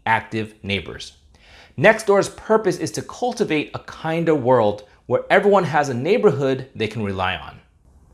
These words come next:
When Nextdoor was founded, it was apparent that despite technology's ability to connect people and communities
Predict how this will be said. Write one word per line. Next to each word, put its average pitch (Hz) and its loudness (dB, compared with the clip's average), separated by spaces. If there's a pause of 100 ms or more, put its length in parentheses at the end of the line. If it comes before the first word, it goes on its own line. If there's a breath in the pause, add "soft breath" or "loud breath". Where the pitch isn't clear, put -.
(140)
When 170 2
Nextdoor 175 6
was 196 4
founded, 156 -2 (100)
it 202 2
was 262 0
apparent 175 -2
that 131 -6
despite 143 0
technology's 143 0
ability 131 0
to - -10
connect 151 -2
people 165 -4
and 104 -10
communities 123 -2